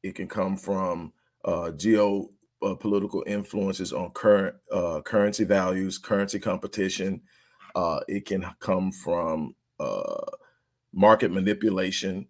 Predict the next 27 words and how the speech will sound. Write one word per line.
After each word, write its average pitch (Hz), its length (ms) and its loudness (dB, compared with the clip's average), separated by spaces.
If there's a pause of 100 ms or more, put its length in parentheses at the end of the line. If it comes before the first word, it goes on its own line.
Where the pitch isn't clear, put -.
(100)
by 90 180 -4
way 92 460 -2
of, 73 760 -4
uh, 64 260 -6
world 95 380 2
banks 95 540 -2 (1000)
and 92 480 0
a 92 60 -6
number 95 300 -2
of 95 100 -4
other 98 180 -2
different 101 300 -8
things. 107 340 -4 (320)
But - 140 -4
inflation 117 560 0
is 85 160 -8
definitely 107 500 -2
going 98 420 -2
to - 140 -8
play 90 560 0 (480)
a 95 140 0
role 95 680 2 (140)
in 90 540 -4 (320)
how 107 280 0
much 101 480 0
you 90 540 -6
are 87 160 -6